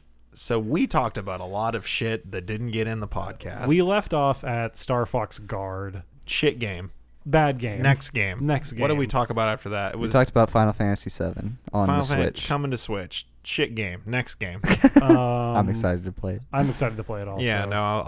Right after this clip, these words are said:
Speaker 1: I'll,
Speaker 2: play it again.
Speaker 1: I won't, but I mean,
Speaker 3: Excited
Speaker 1: I,
Speaker 3: to
Speaker 1: I'm
Speaker 3: finish it
Speaker 1: excited for you
Speaker 3: finally.
Speaker 1: guys.
Speaker 3: Thank you.
Speaker 1: Uh, yeah.
Speaker 2: Thank you. Be excited for me.
Speaker 1: <laughs> Yeah.
Speaker 2: I
Speaker 1: Uh,
Speaker 2: like the part where Cloud dresses up like a woman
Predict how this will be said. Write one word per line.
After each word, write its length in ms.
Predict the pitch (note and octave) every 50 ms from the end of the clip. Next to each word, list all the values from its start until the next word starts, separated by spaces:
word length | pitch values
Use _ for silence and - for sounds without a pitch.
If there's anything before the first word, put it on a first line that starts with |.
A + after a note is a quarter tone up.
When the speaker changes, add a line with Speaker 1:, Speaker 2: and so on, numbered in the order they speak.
| - D3
Speaker 1:
I'll, 60 | C#3+
Speaker 2:
play 200 | C#3+ B2+ A2 G#2+
it 60 | G2+
again. 220 | G#2+ G2 G#2 G2+ G#2+
Speaker 1:
I 100 | A#2 A#2+
won't, 300 | A#2+ G#2+ F#2 - - -
but 100 | G#2+ A#2
I 60 | A#2 A#2
mean, 100 | A#2+ A#2
Speaker 3:
Excited 240 | A#2 A2 F#2+ F#2 F2+
Speaker 1:
I, 20 |
Speaker 3:
to 60 | G2 A#2
Speaker 1:
I'm 60 | A#2+
Speaker 3:
finish 180 | - F#2 F#2 -
it 20 | A#2+
Speaker 1:
excited 200 | A2 G#2 G#2+ G2+
for 60 | G2
you 60 | F2+ F2+
Speaker 3:
finally. 200 | F2+ F#2 F#2 G2+
Speaker 1:
guys. 280 | G2 F#2 G2+ - - - -
Speaker 3:
Thank 240 | - G2 F#2+ - -
you. 80 | F#2+
Speaker 1:
Uh, 80 | F#2 G2 A2+ A#2
yeah. 180 | B2+ A2 G#2 -
Speaker 2:
Thank 100 | A2 -
you. 140 | G#2+ F#2+ G2+ - -
Be 80 | B2+
excited 360 | B2 A2+ - C3 A#2+ A#2 A2+ A2
for 140 | - A#2 A2
me. 200 | G#2+ G#2 G#2+ G#2+ -
Speaker 1:
<laughs> 100 | - E3+
Yeah. 300 | B2+ B2 A#2 A2 A2+ A2 D#3 - - - - - -
Speaker 2:
I 100 | - A#2+
Speaker 1:
Uh, 40 | B2+
Speaker 2:
like 160 | B2+ C#3 C#3+
the 60 | D3+
part 240 | C#3 C#3+ C#3 C3 A#2+
where 100 | A#2+ A#2+
Cloud 260 | - - B2+ A#2+ -
dresses 320 | G#2+ A#2+ A2+ G2+ - A2 G#2+
up 160 | A2+ A2 -
like 120 | A2+ G#2+
a 60 | G#2 G2
woman 420 | G2+ A2 A2 G#2 G2+ G2+ G2+ G2+